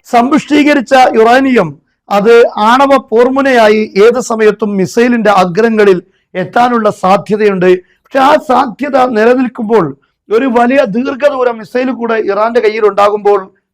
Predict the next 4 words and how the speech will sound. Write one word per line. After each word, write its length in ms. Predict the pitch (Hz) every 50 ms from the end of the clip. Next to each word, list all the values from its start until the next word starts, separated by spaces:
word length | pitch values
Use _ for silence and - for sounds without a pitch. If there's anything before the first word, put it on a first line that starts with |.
| _ _
തീർച്ചയായും 920 | 202 220 254 262 - - 233 262 220 196 202 196 202 190 185 214 - - 185
അപകടമായിരിക്കും. 920 | 180 165 190 226 202 247 240 233 208 202 190 190 185 175 - 196 180 170 - _ _ _ _ - 202
അത് 100 | 214 240
യൂറോപ്പിനൊക്കെ 840 | 262 220 233 262 277 294 311 302 302 269 233 220 - - 220 214